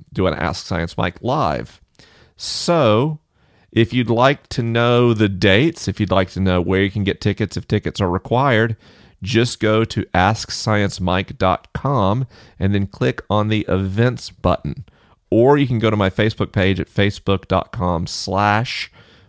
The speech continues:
mike dot mchargue, M C H A R G U E, or just search for Science Mike and click the tour dates tab.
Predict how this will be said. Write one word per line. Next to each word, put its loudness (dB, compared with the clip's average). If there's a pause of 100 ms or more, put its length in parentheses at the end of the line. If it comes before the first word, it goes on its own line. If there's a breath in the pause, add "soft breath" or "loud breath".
mike 0
dot -2
mchargue, -2
M -2
C -6
H -8 (100)
A -2
R -2
G -6
U -2
E, 0
or 0
just -4
search -6
for -6
Science -8
Mike -4 (480 soft breath)
and -4
click -2
the -2
tour -2
dates -4
tab. -4